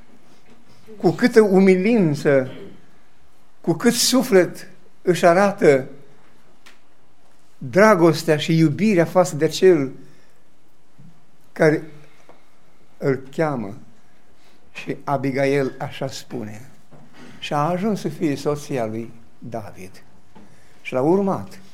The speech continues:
Era doamnă, avea bogății, mari bogății. Și a pribegit cu el, că era în timpul când era prigonit David de Saul.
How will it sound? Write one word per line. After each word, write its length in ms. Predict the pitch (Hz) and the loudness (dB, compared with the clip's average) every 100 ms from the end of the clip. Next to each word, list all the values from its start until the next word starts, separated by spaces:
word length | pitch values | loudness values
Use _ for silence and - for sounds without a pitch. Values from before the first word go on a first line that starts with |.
| - - - - - | -16 -16 -16 -16 -12
Era 340 | 143 110 123 117 | -8 -4 -4 -2
doamnă, 540 | 117 156 131 104 98 98 | -2 0 -2 -8 -10 -12
avea 260 | - 117 127 | -10 -8 -6
bogății, 840 | 127 139 151 147 - 156 117 - - - - - - | -2 0 0 -2 -2 -2 -2 -6 -14 -14 -16 -16 -14
mari 460 | - 147 196 160 113 | -6 0 2 2 0
bogății. 680 | 117 107 107 - 110 101 107 - - - - - - - | -6 -6 -8 -8 -10 -10 -12 -16 -16 -16 -16 -16 -16 -16
Și 180 | - - | -8 -4
a 80 | 160 | 0
pribegit 540 | 180 175 202 190 226 | 2 8 8 6 2
cu 140 | - | 4
el, 520 | 220 254 226 127 113 - - - | 6 8 6 4 0 -8 -12 2
că 80 | |
era 320 | 147 151 165 160 | 6 8 6 4
în 160 | 180 | 0
timpul 460 | 160 170 208 196 190 | 0 2 2 2 0
când 200 | 190 175 | 2 2
era 300 | 180 196 190 - - - | 4 4 2 -4 -12 2
prigonit 540 | 202 180 202 220 269 | 4 8 8 8 2
David 520 | - 120 147 139 135 | 0 2 4 4 2
de 100 | 131 | 0
Saul. 580 | 147 - 214 123 95 131 | -2 2 2 2 0 -6